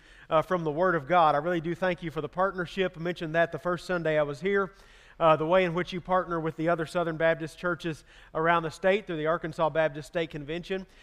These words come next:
Um, as we get into the message this morning, and, and prior to that, I wanted to make you aware of a couple of things,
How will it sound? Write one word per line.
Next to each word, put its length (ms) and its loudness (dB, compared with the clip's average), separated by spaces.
Um, 380 4
as 240 0
we 100 -2
get 140 2
into 160 0
the 80 -2
message 380 0
this 180 -2
morning, 360 0
and, 200 -4
and 260 -8
prior 380 4
to 140 -8
that, 200 6
I 40 4
wanted 320 -2
to 120 -6
make 300 -4
you 140 -6
aware 420 0
of 160 -2
a 60 -8
couple 280 -4
of 120 -6
things, 420 -4